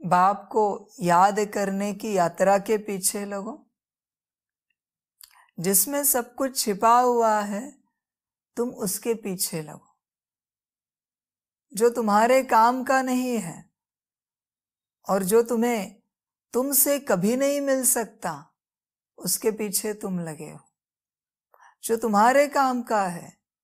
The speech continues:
याद, याद की यात्रा, तुम उसके पीछे लगो।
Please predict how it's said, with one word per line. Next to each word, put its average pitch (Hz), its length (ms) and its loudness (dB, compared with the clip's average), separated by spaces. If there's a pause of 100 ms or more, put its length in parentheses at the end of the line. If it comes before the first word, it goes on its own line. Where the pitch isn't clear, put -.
(180)
याद, 190 540 2 (1120)
याद 185 320 4
की 196 220 -4
यात्रा, 175 440 0 (1800)
तुम 254 160 -4
उसके 208 320 -4
पीछे 190 440 -10
लगो। 170 360 -16